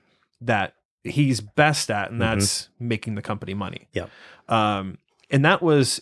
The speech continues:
Speaker 1: you know, kind of a realization, like, you know, as the company grows, your role may change unless you have to find out that thing that you wanna do. Like, what is
Speaker 2: Mm-hmm.
Speaker 1: it that you're best at? What is the thing that you are an expert at? And either decide to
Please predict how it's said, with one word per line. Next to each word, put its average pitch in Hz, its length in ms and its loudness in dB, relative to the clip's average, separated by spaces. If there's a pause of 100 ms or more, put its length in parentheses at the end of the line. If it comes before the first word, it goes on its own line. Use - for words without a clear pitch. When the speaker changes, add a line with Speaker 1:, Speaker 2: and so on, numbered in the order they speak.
Speaker 1:
you 143 120 4
know, 131 60 2
kind 160 160 2
of 151 60 0
a 143 40 4
realization, 123 640 4
like, 101 220 -6
you 113 120 -2
know, - 40 -8
as 123 260 0
the 123 80 0
company 110 340 -6
grows, 110 640 0 (920)
your 131 240 0
role 139 360 6
may 135 360 2
change - 680 -6 (120)
unless 147 340 4
you 143 140 6
have 190 120 4
to 165 100 4
find 160 320 2
out 135 160 -4
that - 160 0
thing 135 200 -2
that 113 100 -6
you 120 140 -2
wanna 120 220 2
do. 107 420 0
Like, 117 140 -2
what 135 200 6
is 151 80 6
Speaker 2:
Mm-hmm. 156 40 4
Speaker 1:
it 123 60 -4
that 123 160 0
you're 117 100 0
best 107 400 -4
at? 156 200 0
What 123 180 2
is 120 100 2
the 110 60 -4
thing 120 140 -4
that 113 100 -4
you 110 200 -2
are 120 100 4
an 110 60 0
expert 147 300 -2
at? 175 180 2
And 131 80 -2
either 120 220 2
decide 113 520 -2
to 104 400 -4